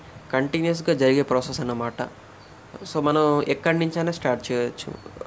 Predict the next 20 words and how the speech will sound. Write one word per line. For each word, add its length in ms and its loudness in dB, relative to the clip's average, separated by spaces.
So, 160 -8
first 200 -2
of 80 0
all 100 2
క్లౌడ్స్ 400 4
నుంచి 400 2
మనం 240 2
స్టార్ట్ 380 -2
చేసామనుకోండి, 600 -4
అంటే 200 0
మబ్బుల 380 2
నుంచి 420 0
నీళ్లు 320 2
కురుస్తే 400 -2
దాన్నే 320 0
మనం 260 2
rainfall 440 0
అని 80 -4
చెప్పేసి 320 -4
అంటాము. 440 -2